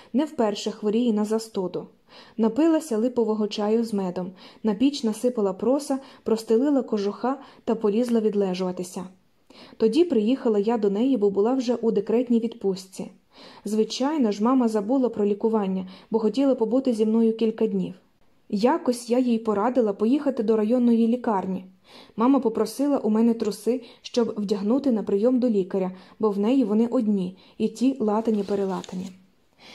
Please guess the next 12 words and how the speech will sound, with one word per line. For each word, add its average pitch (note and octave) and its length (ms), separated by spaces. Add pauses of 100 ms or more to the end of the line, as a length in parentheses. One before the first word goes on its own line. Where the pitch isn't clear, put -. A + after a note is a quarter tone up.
(200)
«Яка B3 300
різниця?» — D4+ 600
сказала G3+ 480
я. F#3+ 200 (340)
«Латані A#3+ 460
вони A3+ 220
чи B3 160
цілі. A#3+ 400 (320)
Головне, A3+ 580
щоб A3+ 240
були A#3+ 200
чистенькі». F#3+ 720